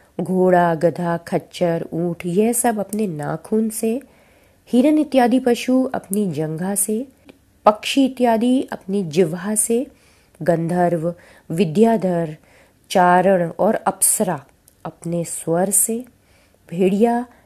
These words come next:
इत्यादि अपने पैरों की फिल्ली से, यज्ञ इत्यादि परमेश्वर के मर्म से उत्पन्न हुए हैं। सो मनुष्य के तन में हमेशा ही ज्ञान रहता है,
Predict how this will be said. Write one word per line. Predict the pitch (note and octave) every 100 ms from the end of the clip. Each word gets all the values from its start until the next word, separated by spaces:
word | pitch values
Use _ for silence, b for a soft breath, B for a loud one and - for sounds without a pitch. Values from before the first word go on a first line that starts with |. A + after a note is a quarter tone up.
| b
इत्यादि | F#3 - G3 F#3+ G#3 G#3+
अपने | - - F3+ F#3
पैरों | F#3 _ D3+ D#3 F3 G3
की | G3 G#3
फिल्ली | G3 - D#3+ D#3+ F#3+
से, | G3+ - A3 - b b b b
यज्ञ | F3 D#3+ G#3+ G3 B3+ -
इत्यादि | F3+ - F3+ E3+ D#3+ F#3+ G3+ B B _
परमेश्वर | D#3+ D#3 D#3 D#3+ E3 - F3 E3+
के | E3 G3 G3+
मर्म | D#3+ C#3+ D3+ D#3+ F3+ A3+
से | - B3+
उत्पन्न | A#3+ A#3+ - D#3+ D#3
हुए | C#3 D3
हैं। | D3 D3+ E3+ _ b b b b b b - -
सो | E3+ E3 D3+ - _ _ _ _ _ -
मनुष्य | D3+ D3+ D#3 - D#3
के | - E3+ C4+ b b _
तन | D3 D3
में | D3+ E3 G3+ D#4+ b b -
हमेशा | E3 D3+ D#3+ D#3+ - D#3+
ही | D#3 A#3+
ज्ञान | E3 D#3+ D#3 E3 G3+ G#3
रहता | E3 D#3 - C#3+
है, | C#3 D#3+